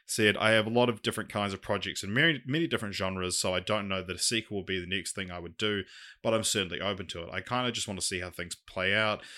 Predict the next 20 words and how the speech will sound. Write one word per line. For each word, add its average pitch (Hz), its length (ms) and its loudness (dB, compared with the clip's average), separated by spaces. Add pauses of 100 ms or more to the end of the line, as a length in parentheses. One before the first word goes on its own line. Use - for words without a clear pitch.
(200)
But 117 60 4
I 110 60 6
do 156 200 4
wanna 143 140 2
say 107 200 2
that - 140 -2
when 104 80 -4
I 98 80 0
wrote 120 300 2
this, 104 260 0
I - 100 -4
had 98 140 -4
some 92 120 -6
bigger 117 220 0
set - 260 -2
pieces, 90 460 -4
a 90 80 -8
few 135 220 -4
things 95 380 -2
that 90 180 -2